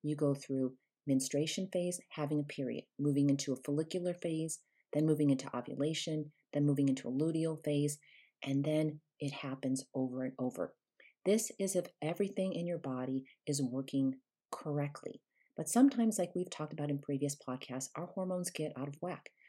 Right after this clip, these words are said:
Some of us don't have ovulation, which is termed anovulation. Some people, their periods are longer. Some people, their periods are shorter.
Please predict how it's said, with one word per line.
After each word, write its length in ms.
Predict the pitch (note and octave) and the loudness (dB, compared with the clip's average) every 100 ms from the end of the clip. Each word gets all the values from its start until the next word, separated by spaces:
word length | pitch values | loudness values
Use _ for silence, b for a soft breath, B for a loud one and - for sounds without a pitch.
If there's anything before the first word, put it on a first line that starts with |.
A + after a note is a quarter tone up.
| b | b
Some 200 | - D#3 | -4 -2
of 120 | D#3 | 0
us 160 | F#3 F3+ | 0 0
don't 380 | D3 D3+ F3+ - | -2 -2 -4 -4
have 200 | D3+ C#3+ | -8 -6
ovulation, 560 | B2+ B2+ B2+ A#2 - C3 | -6 -4 -4 -4 -4 -4
which 160 | C3+ C3 | -4 -4
is 140 | - | -6
termed 320 | - C#3+ C#3 - - | -4 0 0 0 0
anovulation. 880 | D#3 D#3+ C3 C3 - - - - C#3+ b b b _ | 2 2 -2 -2 -4 -4 -6 -8 -10 b b b _
Some 200 | - C#3+ | -2 -2
people, 240 | C#3+ D3+ D#3+ | -2 -4 -4
their 100 | E3 | -4
periods 400 | - F#3+ F#3+ F#3+ | -4 -2 0 0
are 80 | F#3+ | 0
longer. 420 | F3+ G3+ F#3 B2+ | 0 0 0 -2
Some 200 | - A#2+ | -4 -6
people, 260 | - C#3 | -6 -6
their 80 | D3 | -6
periods 340 | D3 E3 E3+ E3+ | -6 -8 -4 -4
are 80 | |
shorter. 420 | E3+ - F3+ F3 | -6 -4 -4 -4